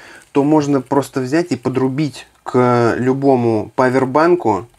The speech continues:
и у вас будет тогда эта петличка, можно сказать, вечная. То есть сейчас она, кстати, пошла. Можете посмотреть, как индикатор зарядки работает, да. Но к чему я веду? То, что во время записи можно питать её внешним аккумулятором, и тогда вы,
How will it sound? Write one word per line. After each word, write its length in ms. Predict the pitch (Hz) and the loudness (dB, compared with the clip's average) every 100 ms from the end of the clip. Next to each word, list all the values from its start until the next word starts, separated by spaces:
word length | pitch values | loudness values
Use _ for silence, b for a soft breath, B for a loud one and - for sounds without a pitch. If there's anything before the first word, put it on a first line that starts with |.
| b b b | b b b
и 320 | - 123 123 123 | -8 -4 -2 -2
у 100 | 120 | -2
вас 260 | 117 135 127 | 0 0 0
будет 340 | 120 127 120 | -4 -4 -4
тогда 360 | - 110 117 120 | -4 -4 0 -2
эта 300 | 127 120 110 | -2 -6 -8
петличка, 560 | - 117 135 143 - | -10 -6 -4 -4 -4
можно 300 | 107 120 120 | -2 -2 -2
сказать, 480 | 113 - 104 117 110 | -2 -2 0 0 -2
вечная. 600 | 101 104 117 117 - 98 | -6 -2 0 0 -2 -6
То 120 | 92 | -6
есть 140 | 95 - | -8 -10
сейчас 300 | - - 107 | -16 -8 -6
она, 120 | 104 98 | -6 -8
кстати, 280 | - 90 | -6 -8
пошла. 420 | 87 104 101 107 98 | -6 -6 -4 -2 0
Можете 300 | 107 107 - | 0 -2 -6
посмотреть, 320 | - 110 - | -6 -4 -4
как 160 | - | -4
индикатор 480 | 110 110 117 113 - | -4 -2 -2 -2 -2
зарядки 460 | 110 127 185 196 - | 0 0 0 -2 -2
работает, 560 | 123 131 127 117 95 | 0 0 -2 -2 -4
да. 160 | 104 135 | 0 0
Но 240 | 117 120 120 | 0 -2 -4
к 60 | |
чему 280 | - 185 190 | 0 4 6
я 60 | 165 | 4
веду? 320 | 165 151 131 | 4 0 -2
То, 140 | 147 | -2
что 220 | - - | -4 -2
во 120 | 135 147 | 0 0
время 560 | 165 185 156 131 113 - | 2 4 4 2 0 -4
записи 560 | 139 143 208 180 - 123 | -4 0 2 0 -2 0
можно 420 | 123 147 135 123 | 2 2 0 -4
питать 440 | 123 120 143 143 | -4 0 0 0
её 320 | 123 120 123 | -2 0 0
внешним 800 | 113 117 143 143 - 110 107 92 - - | 0 0 2 2 0 -4 -4 -4 -10 -10
аккумулятором, 880 | 123 - 139 147 196 220 127 107 | -8 -2 0 2 2 0 -2 -2
и 80 | 139 | -2
тогда 440 | 131 110 107 131 | -2 -4 0 0
вы, 220 | 123 117 | 0 -2